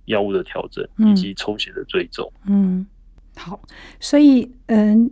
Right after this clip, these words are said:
Speaker 2: 我们这样子可以一系列讲下来，希望我们的荣民荣眷朋友对于泌尿道感染这件事情啊，可以有一个，有一个基础的概念，然后你也知道要怎么样去做保养。但最重要的是能够在预防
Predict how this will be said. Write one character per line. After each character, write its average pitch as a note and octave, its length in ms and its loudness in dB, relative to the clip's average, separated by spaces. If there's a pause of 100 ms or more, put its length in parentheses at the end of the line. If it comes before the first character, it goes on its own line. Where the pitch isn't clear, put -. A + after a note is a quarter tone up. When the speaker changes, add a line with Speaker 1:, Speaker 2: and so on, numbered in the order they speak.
Speaker 2:
我 G#3 140 0
们 A#3 100 6
这 D#4 100 4
样 C4+ 100 8
子 A3+ 60 4
可 A#3+ 140 2
以 A3 120 4
一 A#3+ 160 0
系 C4 180 2
列 A#3+ 180 4
讲 G3+ 200 -2
下 A3 160 0
来， G3+ 220 0 (180)
希 - 180 -2
望 A#3 140 6
我 G3+ 120 2
们 G3 100 4
的 G#3 160 0
荣 G3 140 0
民 G#3 80 2
荣 G3 160 2
眷 A3+ 220 0
朋 G3+ 220 0
友 G3+ 160 2
对 G3+ 200 -2
于 G3 120 2
泌 G#3+ 100 4
尿 G#3+ 300 2
道 G#3 160 -2 (280)
感 G3 180 -2
染 G#3 180 0
这 G3+ 120 0
件 G3 200 0
事 - 240 -4
情 F3+ 260 -4
啊， F3+ 180 -4
可 - 120 -6
以 G3 160 0
有 F#3 140 -4
一 F#3 140 -4
个， F#3+ 360 -4 (140)
有 F#3 140 -6
一 F#3+ 80 -6
个 G3 100 -6
基 G3+ 200 -4
础 G3 160 -6
的 F#3 140 -4
概 G3 200 -2
念， G3 220 2
然 G3+ 100 -4
后 G#3+ 60 2
你 G#3 120 2
也 F#3+ 80 -2
知 G3 160 -6
道 G3+ 140 -2
要 G3 140 -2
怎 G3 160 -6
么 G3+ 60 -2
样 A3 140 -2
去 A3 200 -2
做 G3 340 -4
保 F3 240 -4
养。 G3+ 220 -4 (480)
但 G#3 300 -2
最 A#3 140 0
重 A3+ 160 0
要 G#3+ 160 0
的 G3+ 140 -4
是 G#3 300 -4
能 G3 160 -2
够 G#3 160 -4
在 G#3 300 -6
预 C4 200 4
防 G3 400 0